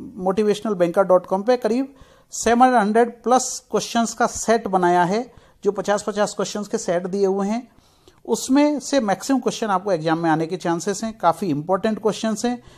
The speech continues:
जिस तरह के क्वेश्चन आप YouTube पे देख रहे हैं, उन्हीं क्वेश्चंस का एक्सटेंशन है उसमें।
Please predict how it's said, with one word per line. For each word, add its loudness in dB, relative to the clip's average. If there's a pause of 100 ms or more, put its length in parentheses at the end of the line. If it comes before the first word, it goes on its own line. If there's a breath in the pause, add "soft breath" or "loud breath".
(160 soft breath)
जिस -4
तरह 4
के -2
क्वेश्चन -2
आप -2
YouTube -4
पे 2
देख 2
रहे 0
हैं, 2 (220)
उन्हीं 0
क्वेश्चंस -2
का 0
एक्सटेंशन -2
है 0
उसमें। -4